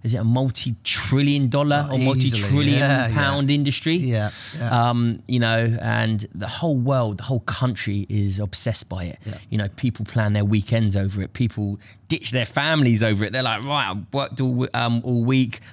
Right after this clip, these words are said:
Speaker 1: I'm now going out with the lads to the football." It's, it's almost a cult. It's almost
Speaker 2: It's a
Speaker 1: an,
Speaker 2: cult.
Speaker 1: an, an, an obsession.
Speaker 2: Yeah.
Speaker 1: So you work your way up to Ipswich, you say?
Speaker 2: Yeah, Ipswich in the Championship, and it was a, a club very much in transition at the time.
Speaker 1: Yeah.
Speaker 2: Um,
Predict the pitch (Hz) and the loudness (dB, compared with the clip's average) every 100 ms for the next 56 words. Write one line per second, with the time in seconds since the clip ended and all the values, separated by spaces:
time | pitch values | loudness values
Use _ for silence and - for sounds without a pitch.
0 | - 123 131 131 113 123 127 123 117 113 | -6 -2 0 0 0 0 0 -2 -2 -2
1 | 113 120 117 - - 127 110 - 123 104 | 0 0 -2 -6 -2 0 -2 -2 -6 -2
2 | 110 107 - 131 - 135 123 160 147 117 | 0 0 -2 -4 -6 -6 -4 -2 -2 -2
3 | - - - 139 107 135 131 123 110 117 | -4 -8 -4 -4 -2 -4 0 0 0 0
4 | 107 113 107 90 110 - 92 95 - 147 | -2 -2 -2 -4 -6 -6 -8 -8 -6 -4
5 | - - 95 117 92 - - - - 131 | -4 -4 -4 -4 -8 -10 -16 -8 0 2
6 | 127 131 160 151 131 139 - 127 123 120 | 4 2 2 4 2 0 0 0 0 -2
7 | - 123 120 156 131 165 - 135 - 151 | 0 2 2 0 -4 -4 -2 -2 0 0
8 | 151 135 151 143 156 147 160 - - - | -2 -2 0 2 0 -2 -2 -4 -6 -4
9 | 147 139 135 120 151 143 139 - 147 143 | -2 0 0 0 -2 -2 -2 0 -2 -2
10 | 147 151 131 143 139 - - 165 160 165 | -2 -2 0 0 0 -2 -6 -6 -2 0
11 | 147 123 127 123 131 123 117 127 127 113 | 0 0 -2 -2 0 0 0 -2 -2 -2
12 | 117 - 123 117 117 113 107 117 117 117 | -4 -2 0 0 0 0 0 0 0 0
13 | 120 117 | 0 0